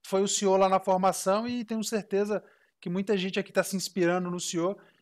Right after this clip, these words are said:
e, e, e é muito massa isso, é a gente poder,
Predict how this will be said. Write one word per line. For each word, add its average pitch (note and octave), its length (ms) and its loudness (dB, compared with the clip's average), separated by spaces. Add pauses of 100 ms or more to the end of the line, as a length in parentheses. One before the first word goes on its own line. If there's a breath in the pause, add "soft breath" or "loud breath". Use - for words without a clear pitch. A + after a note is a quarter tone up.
(120)
e, E3+ 960 -8
e, E3 40 -8
e E3+ 60 2
é F3 40 4
muito G#3 280 -4
massa G3 460 4
isso, D3 320 -4
é - 20 2
a C#3 80 2
gente D#3+ 320 -6
poder, E3+ 560 0